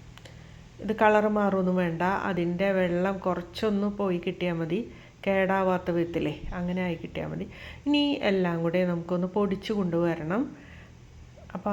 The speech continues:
അതിൽ മുന്നായിട്ട് കുറച്ച് ഏലക്കയോ, നിങ്ങൾക്ക് ഇഷ്ടം ജീരകമാണെങ്കിൽ ജീരകം ചേർക്കുക. ആ, എന്താ ഇഷ്ടമെന്ന് വെച്ചാൽ ആ ഒരു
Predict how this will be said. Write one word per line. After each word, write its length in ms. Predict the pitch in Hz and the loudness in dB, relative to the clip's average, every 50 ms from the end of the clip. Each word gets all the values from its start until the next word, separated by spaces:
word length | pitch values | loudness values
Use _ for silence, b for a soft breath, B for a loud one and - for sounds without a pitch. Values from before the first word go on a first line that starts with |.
| 202 | 0
അതിൽ 180 | 202 180 190 190 202 196 190 | 0 0 0 -2 0 0 0
മുന്നായിട്ട് 520 | 185 175 165 170 170 170 165 170 - 208 226 208 - | 0 0 0 0 0 0 0 0 0 -2 -2 -2 0
കുറച്ച് 400 | - 202 190 185 190 - - 208 208 208 - B B B B B B - - 196 196 | 0 0 0 -2 -4 -4 -4 -2 -2 -2 -6 B B B B B B -8 -2 0 2
ഏലക്കയോ, 640 | 190 185 180 175 170 165 - - - 190 196 196 175 151 - - - - | 2 2 2 2 -2 -4 -8 -4 -2 2 2 2 2 2 -2 -8 -6 -4
നിങ്ങൾക്ക് 280 | 196 196 190 185 - 220 214 | -2 -2 -2 -2 -2 -4 -4
ഇഷ്ടം 220 | - - 214 208 190 185 | -2 -4 -4 -2 0 0
ജീരകമാണെങ്കിൽ 760 | 196 190 180 180 185 185 196 196 190 185 180 175 185 190 180 185 | 2 4 4 4 4 4 2 2 2 2 0 0 0 0 0 2
ജീരകം 340 | 175 170 170 170 170 170 170 180 | 2 2 2 2 2 2 2 2
ചേർക്കുക. 360 | 180 175 165 165 - 185 190 214 220 B B B B B B B B - | 0 0 -2 -2 -2 -2 -2 -2 -4 B B B B B B B B -2
ആ, 40 | 185 185 175 165 160 165 165 - - 226 226 | 0 0 0 0 -2 -2 -4 -4 -2 0 0
എന്താ 200 | 233 254 269 311 302 | 2 2 4 4 4
ഇഷ്ടമെന്ന് 380 | - - - - 220 220 214 214 | 2 0 0 0 0 2 0 -2
വെച്ചാൽ 220 | 208 - 226 220 233 - - - - | -2 0 0 0 0 -2 -2 -2 -2
ആ 20 | 190 196 196 190 185 - - | -2 0 0 -2 0 -2 0
ഒരു 120 | - | -2